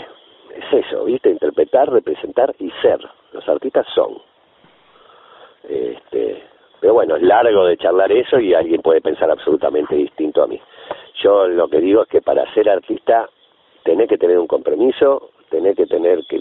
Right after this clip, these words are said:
tenés que querer decir algo, después te sale bien, te sale mal, llega o no llega, no lo sé. Este, puede pasar cualquier cosa. Pero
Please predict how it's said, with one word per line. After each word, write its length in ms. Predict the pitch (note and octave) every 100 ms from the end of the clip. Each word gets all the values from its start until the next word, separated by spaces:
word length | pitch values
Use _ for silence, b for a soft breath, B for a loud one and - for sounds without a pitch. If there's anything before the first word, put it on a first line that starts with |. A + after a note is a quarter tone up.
| -
tenés 240 | E2+ A2
que 100 | A2
querer 260 | - E2+ E2+
decir 320 | E2 - -
algo, 340 | G#2 B2+ C3+ B2
después 240 | - A2+
te 80 | F#2+
sale 260 | F2 E2
bien, 160 | F2 B2
te 100 | E2
sale 220 | E2 D#2+
mal, 220 | D#2+ B2 G#2+ A#2
llega 220 | A#2+ G#2
o 40 |
no 120 | E2+
llega, 300 | - A#2+ A#2+
no 140 | G2 F2
lo 120 | E2+
sé. 200 | - A#1+ B B B B B
Este, 480 | - C2+ - B1+ B1+ -
puede 200 | E2 E2+
pasar 280 | - - C#2+
cualquier 340 | C#2 - C2
cosa. 340 | G#1+ - - - B B B B B - _
Pero 300 | D#2+ D#2+